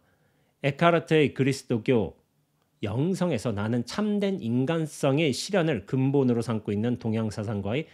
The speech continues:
완벽한 일치를 발견했기 때문이다라고 이렇게 말씀하시는데, 어, 좀 늦게 만나신 거예요, 에크하르트를, 마이스터 에크하르트를. 그러니까, 어, 근데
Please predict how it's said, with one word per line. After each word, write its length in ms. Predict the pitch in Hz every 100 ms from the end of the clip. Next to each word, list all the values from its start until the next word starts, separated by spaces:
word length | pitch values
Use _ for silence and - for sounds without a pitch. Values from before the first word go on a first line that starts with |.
| -
완벽한 480 | - 92 92 95 98
일치를 460 | 87 85 - 143 185
발견했기 720 | - 85 87 90 85 117 -
때문이다라고 960 | 143 143 101 82 98 87 85 87 87 90 - -
이렇게 160 | - 127
말씀하시는데, 840 | 98 95 120 104 98 92 117 101 - _ _ _ -
어, 320 | 101 95 92 - _ _
좀 340 | 160 135 127 - - - -
늦게 360 | 147 156 247 196
만나신 400 | 110 117 101 110
거예요, 260 | 127 165 -
에크하르트를, 760 | 98 113 104 95 - 90 80 _
마이스터 400 | 95 92 90 -
에크하르트를. 560 | 87 - 87 87 - 80 _ _ _ _ _
그러니까, 340 | 104 92 90 87 _ _ _ _ -
어, 280 | 101 95 95
근데 320 | 117 110 101